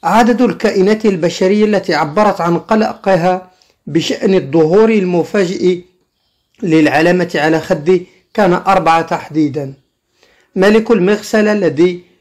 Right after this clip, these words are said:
بجوار المحطة، وحلاقي، وشاب من متجر أمورا للمشروبات الكحولية، والمرأة التي تجلس عند الاستقبال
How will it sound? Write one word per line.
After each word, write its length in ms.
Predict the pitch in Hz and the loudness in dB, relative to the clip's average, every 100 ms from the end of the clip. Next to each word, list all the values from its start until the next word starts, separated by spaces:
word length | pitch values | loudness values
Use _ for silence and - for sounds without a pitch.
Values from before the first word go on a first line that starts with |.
| _ - | _ -12
بجوار 680 | - 151 170 156 160 180 | -6 0 0 2 4 4
المحطة، 800 | 202 190 180 185 170 - 147 123 _ _ _ _ - | 2 0 -2 -6 -8 -6 -8 -10 _ _ _ _ -12
وحلاقي، 720 | 151 - 180 180 180 - 151 131 - _ _ _ _ - | -8 0 2 4 2 0 -8 -8 -14 _ _ _ _ -4
وشاب 520 | 180 180 214 190 196 | -4 -2 0 0 2
من 400 | 208 196 156 151 | 2 2 2 2
متجر 560 | 185 151 165 180 185 180 _ _ _ _ - | 2 0 0 2 2 -2 _ _ _ _ -2
أمورا 520 | 190 190 196 170 151 | 0 2 2 4 2
للمشروبات 840 | 135 143 156 170 190 175 170 214 220 | 0 0 -2 -4 -2 -2 0 -2 -2
الكحولية، 840 | 180 190 - 170 160 147 143 - _ _ _ _ _ _ | -4 -4 -2 0 2 2 0 -4 _ _ _ _ _ _
والمرأة 400 | 175 160 180 - | -2 2 0 2
التي 280 | 175 165 175 | 2 2 -2
تجلس 480 | 175 175 160 170 175 165 - _ | -2 0 0 -2 -2 -2 -6 _
عند 340 | 135 139 180 175 | -8 -2 0 0
الاستقبال 840 | 190 190 175 - 185 151 160 151 | -2 -2 -4 -4 -4 -2 0 0